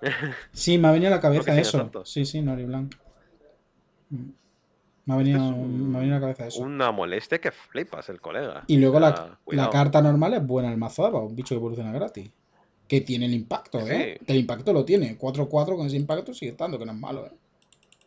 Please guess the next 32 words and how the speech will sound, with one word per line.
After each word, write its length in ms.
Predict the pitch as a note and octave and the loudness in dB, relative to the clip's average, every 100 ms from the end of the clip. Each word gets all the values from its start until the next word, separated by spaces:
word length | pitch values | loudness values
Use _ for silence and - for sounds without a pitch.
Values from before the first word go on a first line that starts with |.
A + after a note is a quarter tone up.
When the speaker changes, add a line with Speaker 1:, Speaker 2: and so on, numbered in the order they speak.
| _ _ _ _ _ _ _ | _ _ _ _ _ _ _
Speaker 1:
Ya, 280 | G#2+ G#2 C#3+ | -2 0 0
y 100 | B2 | -2
que 120 | B2+ | -6
tenemos 360 | B2 B2 C3 - | -4 -2 -2 0
a 80 | B2+ | 2
la, 380 | A#2+ A#2 A2 G#2+ | 4 4 4 2
a 160 | - | 2
la 200 | A2+ G#2+ | 2 2
tía 260 | G#2 A#2+ B2 | 0 0 0
que 160 | B2 A2 | 0 -2
cuando 240 | A2+ A2 | -2 0
evoluciona 440 | A2 A2 A2+ A2+ G#2+ | 0 -2 -4 -2 0
a 20 | |
alguien 240 | G#2+ G#2 | -2 -4
en 80 | G2+ | -6
mesa, 280 | G#2 A2 G#2+ | -4 -4 -4
ella 100 | G#2 | -4
también 200 | G#2+ G#2 | -4 -6
evoluciona 520 | F#2+ F2+ F#2 A#2 A#2 | -6 -8 -6 -6 -4
y 60 | G2 | -6
hace 200 | G2 G#2 | -6 -6
arias 420 | G2 A#2 F#2 F2+ | -2 -2 -4 -10
y 40 | - | -10
cosas 200 | F#2+ F#2 | -12 -10
por 120 | E2 | -12
el 60 | |
estilo. 280 | E2+ D3+ C3+ | -10 -6 -6
Speaker 2:
Sí, 160 | A#2+ A#2 | -6 -10
sí, 20 | |
sí. 180 | B2 C#3 | -10 -14
Speaker 1:
O 800 | - - _ _ _ _ _ - | -16 -20 _ _ _ _ _ -10
sea, 420 | G2 F#2+ F2+ F2 | -6 -4 -6 -10